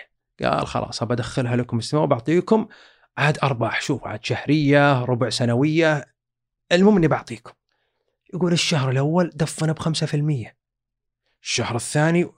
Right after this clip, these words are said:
أعطيها خمسة في المية، والشهر الثالث خمسة في المية." يقول: "حنا ما، ما، انهبلنا، الحين وصلنا خمسة عشر في المية في تسعين يوم."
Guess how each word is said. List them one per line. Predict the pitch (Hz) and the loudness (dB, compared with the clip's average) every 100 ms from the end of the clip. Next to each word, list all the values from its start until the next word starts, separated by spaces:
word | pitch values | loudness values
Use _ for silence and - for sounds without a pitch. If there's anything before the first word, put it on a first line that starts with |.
| - | -8
أعطيها | 135 175 139 | -4 0 0
خمسة | 135 160 147 151 | 0 -2 -4 -4
في | - | -2
المية، | 156 156 117 - _ - _ - | 0 0 -2 -8 _ -20 _ -4
والشهر | 131 - 143 131 | -2 0 0 -2
الثالث | 123 143 147 165 - | -4 0 2 0 0
خمسة | 165 151 160 | -2 -2 -4
في | - | -2
المية." | 160 160 135 110 _ _ | 0 2 0 -4 _ _
يقول: | - - - | -14 -8 -6
"حنا | 143 143 143 _ _ _ _ _ _ _ | -4 -6 -8 _ _ _ _ _ _ _
ما، | 127 120 | -6 -4
ما، | 127 127 - - _ _ 131 | -2 -2 -2 -6 _ _ -2
انهبلنا، | 156 170 107 - _ _ _ - | 2 2 0 -8 _ _ _ -4
الحين | 143 156 | 0 2
وصلنا | 156 165 151 | 2 2 0
خمسة | 160 156 | 0 0
عشر | 147 | 0
في | 143 | 2
المية | 170 143 | 2 2
في | 151 123 | 0 -2
تسعين | - 143 151 | -4 2 4
يوم." | 135 | 4